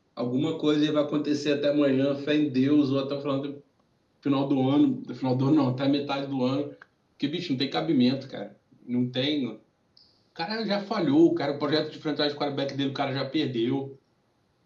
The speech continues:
Não é que ele, ele deu certo com o draft em outras posições que ele vai conseguir manter um projeto a longo prazo. E se o Giants continuar perdendo peça assim, igual se o Barkley não voltar,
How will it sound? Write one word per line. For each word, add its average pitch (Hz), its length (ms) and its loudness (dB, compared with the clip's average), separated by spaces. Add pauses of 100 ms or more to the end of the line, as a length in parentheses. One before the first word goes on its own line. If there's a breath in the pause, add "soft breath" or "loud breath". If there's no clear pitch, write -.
(160)
Não 131 240 4
é 135 160 0
que 147 140 -2
ele, 131 200 2
ele 127 140 0
deu 127 220 0
certo 127 420 -2
com 127 120 -10
o 127 60 -2
draft 123 360 2
em - 20 -4
outras 127 220 -2
posições 123 420 -6
que - 80 -10
ele 123 80 -6
vai 127 100 -4
conseguir 131 320 -6
manter 127 420 0
um 123 220 -2
projeto 123 540 0
a 123 60 2
longo 123 300 -2
prazo. 127 540 -4 (1500)
E - 60 -14
se - 120 -2
o 131 80 2
Giants 135 260 0
continuar 139 380 0
perdendo 143 380 0
peça 131 300 -4
assim, 135 260 -2
igual 139 260 2
se - 140 -6
o - 20 -4
Barkley 135 540 -4
não 135 160 -2
voltar, 131 640 -2